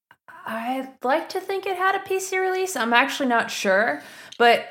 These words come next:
actually, I think it did, because you can actually find the Silent Hill P C games on abandonware sites.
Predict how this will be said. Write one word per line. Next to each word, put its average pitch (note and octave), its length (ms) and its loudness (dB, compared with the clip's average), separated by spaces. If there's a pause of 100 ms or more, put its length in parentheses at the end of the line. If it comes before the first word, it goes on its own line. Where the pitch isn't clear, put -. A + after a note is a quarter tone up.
actually, - 720 2
I - 160 -2
think F#4+ 280 0
it C4+ 240 0
did, C4+ 320 6
because A3+ 380 -2
you C#4+ 140 2
can - 320 2
actually C4 580 2
find G#3 760 4
the G3 100 0
Silent G3+ 380 4
Hill G3 160 4
P G3+ 200 -2
C G#3 180 -2
games E3+ 440 -2
on F3+ 160 2
abandonware F3+ 720 -2
sites. - 580 -6